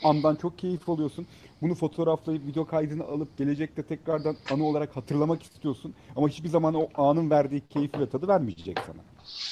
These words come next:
Aynı olay iyi bir şey için değil, kötü bir şey için de geçerli. Yas'ın ilk olayı öğrendiğin anda itibaren yaşaman gereken duygu yoğunluğu ilerleyen zamanlarda gitgide azalacak. Bunu sen anı olarak karşıya iyi ya da kötü olarak aktarsan bile geleceğe,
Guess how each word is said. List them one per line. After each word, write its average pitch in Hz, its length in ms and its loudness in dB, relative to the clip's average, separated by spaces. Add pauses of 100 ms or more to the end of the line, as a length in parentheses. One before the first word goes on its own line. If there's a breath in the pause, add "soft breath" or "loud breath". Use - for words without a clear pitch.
(360)
Aynı 156 160 4
olay 165 200 0 (360)
iyi 151 160 2
bir 151 40 0
şey 180 160 0
için 175 220 -2
değil, 220 160 0
kötü 170 220 -2
bir 156 60 -2
şey 180 140 -4
için 143 220 -2
de 110 60 0
geçerli. 90 400 -6 (400 soft breath)
Yas'ın 143 320 2 (220)
ilk 180 200 0
olayı 165 240 4
öğrendiğin 151 520 4
anda 151 300 0
itibaren 147 420 -2
yaşaman 147 460 -2
gereken 143 400 -4
duygu 143 340 -4
yoğunluğu 143 480 0 (400 soft breath)
ilerleyen 151 360 6
zamanlarda 139 540 -2
gitgide 147 340 -6
azalacak. 120 520 0 (400 loud breath)
Bunu 147 160 0
sen 160 260 0
anı 151 180 2
olarak 156 300 2
karşıya 147 460 -4
iyi 147 140 -2
ya 156 160 6
da 139 120 0
kötü 143 240 -6
olarak 143 260 0
aktarsan 143 520 -2
bile 127 100 2
geleceğe, 101 500 -2